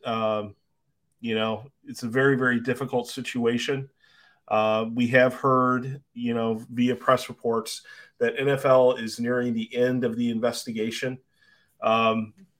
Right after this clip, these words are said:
Roger Goodell said that yesterday. Fred, at, at what point does the mystery of any suspension for Deshaun Watson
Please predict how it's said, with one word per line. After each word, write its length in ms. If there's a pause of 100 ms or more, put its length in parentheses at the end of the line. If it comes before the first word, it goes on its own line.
Roger 280
Goodell 360
said 240
that 200
yesterday. 580 (760)
Fred, 320
at, 240
at 160
what 220
point 440
does 240
the 100
mystery 1120
of 540
any 240
suspension 960
for 500
Deshaun 500
Watson 600